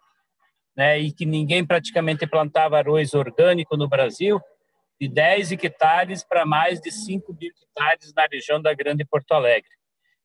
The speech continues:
e transformando, é, a, o M S T,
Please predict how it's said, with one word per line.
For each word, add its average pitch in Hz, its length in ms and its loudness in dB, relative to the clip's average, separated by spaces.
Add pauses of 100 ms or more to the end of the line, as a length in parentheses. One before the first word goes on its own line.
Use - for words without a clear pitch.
(140)
e 156 380 2
transformando, 160 920 2 (500)
é, 143 640 4 (220)
a, 113 580 0
o 175 280 2
M 170 200 0
S 147 360 0
T, 160 280 -2